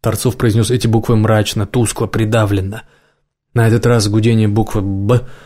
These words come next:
напоминало подземный гул перед землетрясением. Губы не распахнулись, как гостеприимные объятия, а раскрылись медленно, точно от недоумения.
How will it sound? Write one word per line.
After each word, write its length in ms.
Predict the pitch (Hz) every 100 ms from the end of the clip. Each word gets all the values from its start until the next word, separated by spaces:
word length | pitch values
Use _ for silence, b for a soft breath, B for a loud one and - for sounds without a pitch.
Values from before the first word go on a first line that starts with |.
| B B -
напоминало 440 | 98 117 113 110
подземный 500 | 107 101 110 107 104
гул 280 | 101 117 110
перед 220 | 117 101
землетрясением. 800 | 101 107 104 110 - 120 107 101
Губы 300 | 110 107 107
не 100 | 107
распахнулись, 720 | 104 - 104 117 120 120 -
как 160 | 117 104
гостеприимные 680 | 107 - 110 113 110 107 101
объятия, 560 | 104 117 113 - 104 B B B B B
а 100 | 104
раскрылись 540 | 107 107 117 113 101 110
медленно, 580 | 110 120 110 110 107
точно 480 | 101 113 104 - 113 -
от 200 | 110 -
недоумения. 960 | 107 104 110 113 113 101 95 92 90